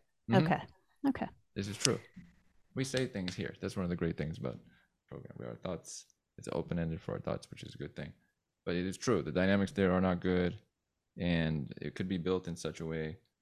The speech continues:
Speaker 1: But even a-, in an, almost an ideal form, it would be another here. So more space and things, and then maybe it could expand beyond that. But I don't attach a grandiose nature to it beyond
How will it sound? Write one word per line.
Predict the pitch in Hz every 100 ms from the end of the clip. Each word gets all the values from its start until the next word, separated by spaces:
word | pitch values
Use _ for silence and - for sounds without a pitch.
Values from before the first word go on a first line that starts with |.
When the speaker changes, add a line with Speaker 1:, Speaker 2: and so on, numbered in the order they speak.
| _ _
Speaker 1:
But | -
even | 104 123 110
a-, | 92 -
in | 98
an, | 90 -
almost | 78 95 92
an | 90
ideal | 87 95
form, | 92 123 113 95 - _ - _ -
it |
would | 87
be | 90
another | 87 95 95
here. | 90 117 120 87 107 _ _ _ _ _ _ _ _ _ _ _
So | -
more | 65 87
space | - - 95 87 - - - _ _ _ _ _ _
and | 76 -
things, | 90 87 87 - - -
and | 82
then | 80
maybe | 85 87
it | 80
could | -
expand | - - 85
beyond | 80 92 87
that. | 76 - _ _ _ _ _ -
But | 78 67 - _ _ _ _ _ _ _ _ _ _ _ _ _ _ _ _ _ _ _ _ _ _
I | 95
don't | 95
attach | 76 - 85 -
a | 82
grandiose | 73 67 73 67 -
nature | 58 60 80
to | -
it | 64 55
beyond | 60 58 50 53